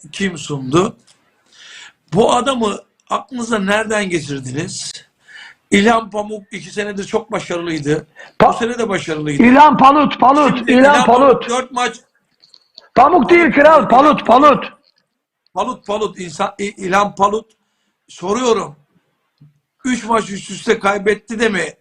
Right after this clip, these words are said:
Speaker 1: yolladınız İlhan Palut'u? Dört maçtır kaybeden bir Stanovic var. Ee, yollamıyorsun, hala arkasında duruyorsun. Yazıklar olsun size be. Utanın be.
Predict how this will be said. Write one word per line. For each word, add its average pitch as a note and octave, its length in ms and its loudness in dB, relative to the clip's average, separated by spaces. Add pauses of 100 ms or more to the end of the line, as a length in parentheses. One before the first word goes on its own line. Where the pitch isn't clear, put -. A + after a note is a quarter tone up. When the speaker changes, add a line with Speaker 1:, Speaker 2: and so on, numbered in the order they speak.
(160)
Speaker 1:
yolladınız D#3+ 600 -4
İlhan D3+ 400 0
Palut'u? D3 560 -2 (920)
Dört B3+ 260 0
maçtır A#3 460 0
kaybeden G#3 580 -2
bir F#3+ 200 -4 (460)
Stanovic G#3 640 -6
var. G3 240 0 (960)
Ee, A#3 440 -2
yollamıyorsun, A3+ 840 -2
hala A#3 340 2
arkasında F#3 520 -10
duruyorsun. E3 520 -14 (300)
Yazıklar G3+ 680 -2
olsun D3+ 420 -12
size A#2+ 440 -20
be. A2+ 240 -20 (720)
Utanın A3 580 -2
be. D#3 220 -10